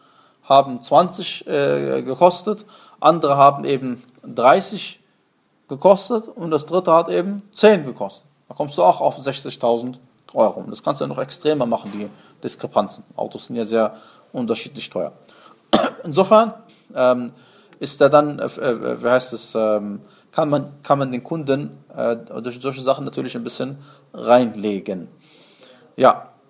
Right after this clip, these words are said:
ähm, auch in diesem Fall, wie immer, hat man, wenn man reingelegt worden ist, entweder das Recht auf Entschädigungszahlung, äh, Arsch auf Arabisch, oder man hat das Recht, vom Kaufvertrag zurückzutreten. Fünfter Fall. Jemand einigt sich mit einem Verkäufer,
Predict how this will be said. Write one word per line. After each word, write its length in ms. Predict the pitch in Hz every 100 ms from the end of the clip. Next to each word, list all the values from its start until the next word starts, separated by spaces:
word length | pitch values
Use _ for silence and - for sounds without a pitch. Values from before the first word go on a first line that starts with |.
| _ _ _ -
ähm, 360 | 117 117 117
auch 200 | 147 196
in 80 | 190
diesem 240 | 208 190
Fall, 480 | 147 160 175 240 - - _ -
wie 240 | 120 147
immer, 320 | 180 151 156
hat 220 | 147 143 147
man, 240 | 135 127
wenn 100 | 120
man 100 | 120
reingelegt 540 | 120 147 135 123 123
worden 300 | 123 120 117
ist, 180 | 120 - -
entweder 400 | 131 - 139 123
das 180 | 113 143
Recht 180 | 135
auf 140 | - 120
Entschädigungszahlung, 1160 | 127 - 147 147 127 117 - - 127 139 180 - _ _ _ _
äh, 60 | -
Arsch 720 | 117 - 139 160 - - -
auf 180 | - -
Arabisch, 460 | 117 123 175 - -
oder 640 | 175 202 202 214 240 - _
man 240 | 135 135 131
hat 180 | 139 135
das 180 | -
Recht, 260 | 131 143 -
vom 240 | - 117
Kaufvertrag 800 | - 131 127 120 110 - 110 110 - _ _ -
zurückzutreten. 580 | 170 185 - - - - _ _
Fünfter 360 | - 240 - 156
Fall. 240 | 117 95 - _
Jemand 320 | 160 196 185
einigt 280 | - 208 208
sich 220 | 202 -
mit 160 | 160 147
einem 220 | 131 147
Verkäufer, 720 | 147 - 170 175 185 190 -